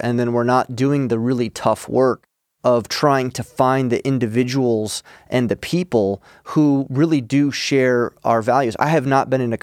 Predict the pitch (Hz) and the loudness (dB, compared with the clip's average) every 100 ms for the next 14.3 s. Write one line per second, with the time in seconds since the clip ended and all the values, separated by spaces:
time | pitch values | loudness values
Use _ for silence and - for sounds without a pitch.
0 | 123 123 - 107 104 - 127 113 113 120 | -2 -2 -2 -4 -4 -4 -2 0 2 2
1 | 110 95 110 107 98 107 104 107 113 123 | 2 0 0 -2 -2 -2 0 0 -2 0
2 | 120 104 104 _ _ 123 143 131 - - | -2 -6 -8 _ _ 0 2 0 -2 -2
3 | 120 107 123 113 107 - 127 110 117 117 | 0 0 -2 -2 -2 -2 -2 0 2 0
4 | 120 107 120 107 110 104 101 104 107 - | -2 -4 -4 -2 -2 -2 -4 -2 -2 -4
5 | - - _ _ - 127 107 - _ 147 | -8 -10 _ _ 0 0 0 -4 _ -4
6 | 143 143 - 160 143 135 123 - 113 123 | -2 -2 0 2 2 2 -2 -2 0 0
7 | 147 147 110 110 156 117 98 120 127 117 | 0 -2 0 2 2 0 0 0 0 -2
8 | 117 - 131 - 123 113 117 113 110 - | -6 -2 -2 0 -4 -2 0 0 0 -2
9 | 123 139 123 123 - - 139 - 123 117 | -2 -2 -2 -4 -10 -2 0 0 -2 0
10 | 120 110 113 143 131 117 110 98 127 175 | 0 0 0 0 0 0 -2 -4 -2 0
11 | 135 - _ _ _ - 135 - - 151 | 0 -4 _ _ _ 0 0 0 -6 0
12 | 190 190 135 - - 139 131 131 127 131 | 2 2 0 -2 -4 0 0 0 0 -2
13 | 117 - 101 131 127 110 - 98 - 131 | -2 -4 -2 0 0 -2 -2 -4 0 2
14 | 160 104 | 2 -2